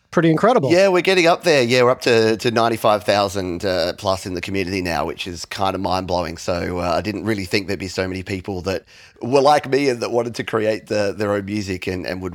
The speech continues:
Speaker 2: would listen to what I had to say about it. But yeah, su-, super humbling, and I'm, I'm, I feel very lucky to have a great community around me.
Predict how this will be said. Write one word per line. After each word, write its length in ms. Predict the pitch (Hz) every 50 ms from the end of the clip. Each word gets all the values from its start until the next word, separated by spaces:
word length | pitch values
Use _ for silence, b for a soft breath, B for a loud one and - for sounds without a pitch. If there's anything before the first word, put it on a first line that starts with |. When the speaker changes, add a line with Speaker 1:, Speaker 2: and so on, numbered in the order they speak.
| 90
Speaker 2:
would 180 | 101 101 92 104
listen 260 | 123 127 - - 113 -
to 100 | 123 117
what 100 | 120 127
I 80 | 131
had 140 | 123 127 123
to 100 | 127 123
say 220 | - 123 110 110
about 260 | 113 101 110 95 98 95
it. 140 | 90 76
But 160 | - 110 92 98
yeah, 180 | 104 90 76
su-, 320 | - - - - 139 135 -
super 320 | - - 170 170 - 123
humbling, 480 | 101 104 110 107 113 107 101 98 98 98
and 100 | 95 92
I'm, 160 | 87 90 -
I'm, 300 | 67 87 90 87 90 -
I 60 | -
feel 360 | 92 - - 101 98 92 85 69
very 280 | 92 110 131 127 113
lucky 300 | 107 104 104 - - 98
to 80 | 92 90
have 180 | 95 90 87
a 80 | 90 90
great 240 | - 95 95 - -
community 420 | - 92 90 90 85 85 90 87
around 280 | 87 85 90 87 78 78
me. 160 | 78 80 _